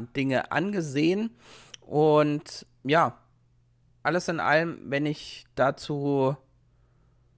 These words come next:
zwei Anmerkungen hätte, ich finde es gut, für eine unterirdische Zone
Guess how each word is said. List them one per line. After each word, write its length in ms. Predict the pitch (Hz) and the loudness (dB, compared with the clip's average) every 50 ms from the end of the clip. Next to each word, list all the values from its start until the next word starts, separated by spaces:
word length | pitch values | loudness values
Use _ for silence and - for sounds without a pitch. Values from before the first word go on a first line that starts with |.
| _ _ _ _ _ _ _ _ _ _ _ | _ _ _ _ _ _ _ _ _ _ _
zwei 280 | - - 139 135 143 - | -4 0 2 4 4 4
Anmerkungen 520 | 110 147 151 151 147 143 - 160 143 135 | 2 2 2 2 0 0 0 -2 -4 -2
hätte, 460 | 143 156 147 - - 156 147 147 147 - | -2 -2 -2 0 0 2 2 2 0 -2
ich 100 | - 131 | -6 -6
finde 180 | - 151 156 151 | -6 -4 -4 -4
es 140 | 143 - - | -4 -6 -8
gut, 220 | - 180 202 190 | -8 -8 -8 -8
für 180 | - - - 160 | -8 -4 -2 -2
eine 380 | 143 143 143 139 139 135 117 - _ _ _ _ | 0 0 0 0 0 0 -2 -6 _ _ _ _
unterirdische 800 | - 160 170 - 170 156 - - 139 143 147 143 - - 139 | -6 -6 -2 0 0 0 0 0 -2 -4 -4 -6 -6 -8 -10
Zone 520 | - - - 143 139 143 143 143 143 143 | -10 -6 -4 -2 -2 0 0 0 0 -2